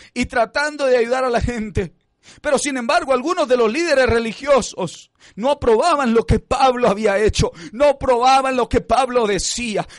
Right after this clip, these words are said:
no aprobaban lo que Pablo y Si-, y Silas estaban haciendo. Así que los acusaron falsame-, falsamente, los llevaron con las autoridades y los metieron falsamente, amado, los metieron por, por, por falsedades.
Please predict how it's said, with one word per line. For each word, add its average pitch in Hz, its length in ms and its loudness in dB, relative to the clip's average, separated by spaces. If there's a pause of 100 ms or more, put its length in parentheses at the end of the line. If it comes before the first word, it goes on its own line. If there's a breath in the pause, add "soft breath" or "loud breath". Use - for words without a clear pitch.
no 285 140 2
aprobaban 277 520 0
lo 247 100 2
que 247 140 -2
Pablo 277 380 -2
y 196 80 -2
Si-, 269 280 -6
y 220 200 -4
Silas 254 440 -2
estaban 233 380 -6
haciendo. 208 580 -8 (540 soft breath)
Así 185 220 -8
que 214 120 -4
los 190 200 -2
acusaron 214 580 -4
falsame-, 196 640 -2
falsamente, 208 840 -4 (500 loud breath)
los 226 180 0
llevaron 262 480 0
con 262 140 -2
las - 160 -2
autoridades 247 760 0
y 240 40 -12
los 233 160 -2
metieron 226 680 -4 (220)
falsamente, 262 1040 -4 (240 loud breath)
amado, 254 380 2
los 240 120 2
metieron 247 640 -2
por, 214 320 -2
por, 220 240 -4
por 226 160 -2
falsedades. 226 1200 -2